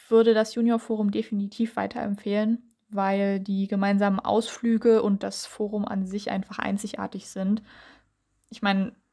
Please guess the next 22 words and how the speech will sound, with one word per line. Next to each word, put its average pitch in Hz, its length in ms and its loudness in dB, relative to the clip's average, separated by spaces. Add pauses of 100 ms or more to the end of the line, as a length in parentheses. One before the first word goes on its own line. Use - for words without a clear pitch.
(140)
wann 190 380 -2
hat 214 140 2
man 208 160 4
denn 190 160 0
als 190 180 -4
junger 196 240 0
Mensch 190 280 -4
mal 196 120 -4
die 190 80 -10
Gelegenheit, 196 600 0
von 196 320 0
einem 190 260 -2
Abgeordneten 196 880 0
durch 190 420 -2
das 190 300 -2
Nationalversammlungsgebäude 196 1300 0
Südkoreas 214 600 0
geführt 208 320 -8
zu 196 160 -10
werden 196 340 0
oder 196 340 2
im 190 300 0